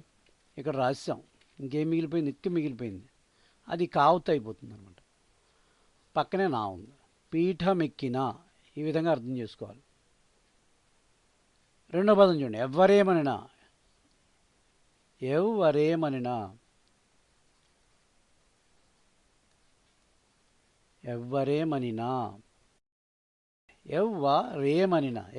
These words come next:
ఎవ్వరేమనినా. ఏ పుల్లక్షరం రాయకూడదని చెప్పుకున్నాం కదా, వా, ఇక్కడ అకారం ఉంది కాబట్టి దీనికి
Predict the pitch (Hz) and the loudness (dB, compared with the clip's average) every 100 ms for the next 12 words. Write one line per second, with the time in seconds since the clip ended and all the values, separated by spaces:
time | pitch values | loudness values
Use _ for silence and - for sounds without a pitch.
0 | 151 165 165 170 196 175 131 120 95 _ | -4 0 0 2 0 -2 -4 -6 -10 _
1 | _ _ _ _ - 143 165 117 - _ | _ _ _ _ -6 2 2 2 -2 _
2 | _ _ _ _ _ 156 165 190 - 196 | _ _ _ _ _ 0 4 4 2 0
3 | 180 156 156 160 165 143 156 156 147 147 | 4 4 2 0 0 -2 -4 -4 -2 -2
4 | 143 113 117 135 110 120 233 _ _ _ | -2 -4 0 2 2 -2 -4 _ _ _
5 | - 143 127 131 170 175 151 120 139 143 | -8 -2 0 4 4 4 2 -2 0 0
6 | 151 156 165 156 160 | -2 -4 -2 0 0